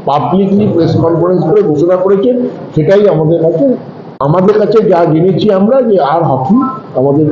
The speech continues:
তিনটে গ্রামাতে আর হবে না। মোহনবাগান ক্লাবের জয় হলো, মানুষ পরিবর্তন হয়, ক্লাব একই থাকে। অঞ্জন মিত্র দাবি শুরু করেছিল ক্রিকেট দিয়ে, উনি সেটা সম্ভবপর করতে পেরেছিলেন, কিন্তু অঞ্জন মিত্র একা যদি থাকতেন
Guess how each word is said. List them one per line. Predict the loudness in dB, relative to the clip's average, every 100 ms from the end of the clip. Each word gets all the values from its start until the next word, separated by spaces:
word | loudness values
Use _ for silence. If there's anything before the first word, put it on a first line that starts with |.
| -2 -2
তিনটে | -2 0
গ্রামাতে | 2 2 0 0 0
আর | 0
হবে | 0 0 0
না। | 0 -4 -10 -18 -18 -18 -16 -6 -4 -4 -6 -2
মোহনবাগান | 2 2 4 2 2
ক্লাবের | 2 4 2 2
জয় | 2
হলো, | 2 0 0 0
মানুষ | 0 2 0 0 0
পরিবর্তন | 2 2 2 2 0 0
হয়, | 0 -2 0
ক্লাব | 0 2
একই | 0 0 -2
থাকে। | -2 -4 -4 -4
অঞ্জন | -2 2 2 2
মিত্র | 2 2 2 4
দাবি | 2 2 2 0
শুরু | 2 2
করেছিল | 2 2 2 0 2
ক্রিকেট | 0 2 2 2
দিয়ে, | 2 2 0 -2
উনি | 0
সেটা | 2 0 0
সম্ভবপর | 0 2 0 0 0
করতে | 0 0 0
পেরেছিলেন, | 0 0 0 2
কিন্তু | 2 0
অঞ্জন | 0 0 2
মিত্র | 2 0 0
একা | 0 0 0
যদি | 2 2
থাকতেন | 0 -2 -2 -2 -2